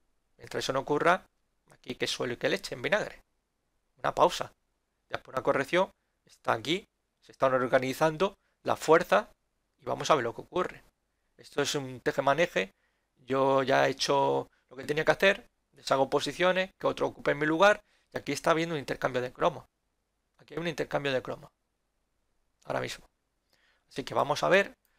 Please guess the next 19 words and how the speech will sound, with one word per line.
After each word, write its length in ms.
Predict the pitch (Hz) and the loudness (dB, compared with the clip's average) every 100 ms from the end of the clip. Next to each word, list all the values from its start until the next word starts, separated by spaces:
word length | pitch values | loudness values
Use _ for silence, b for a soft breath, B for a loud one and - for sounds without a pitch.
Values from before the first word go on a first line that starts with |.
| _ _ _ | _ _ _
porque 480 | - - 156 170 - | -20 -2 0 0 -8
si 180 | - - | -14 -10
perdemos 420 | - 135 139 - | -2 0 0 0
los 200 | 135 131 | 0 0
ocho 140 | - | 0
mil 120 | 135 131 | -6 -4
trescientos 380 | 139 143 151 | -4 -4 -4
sesenta, 500 | - 160 165 180 190 _ _ _ _ _ _ _ | -4 -4 -2 -2 -2 _ _ _ _ _ _ _
pues 180 | 123 120 | -10 -6
nos 160 | 117 | -2
vamos, 360 | 113 139 147 - 147 - | 2 4 2 -2 -12 -12
en 120 | 135 | -8
principio, 500 | 139 135 147 - 160 | -6 -6 -6 -4 -4
pues 200 | 131 - | -4 -6
como 240 | _ - | _ -12
zona 180 | 113 139 | -6 -2
de 40 | 135 | -2
soporte 340 | 139 135 - | -4 -8 -10
importante 640 | 131 - - 139 - 151 | -6 -4 -2 -4 -6 -20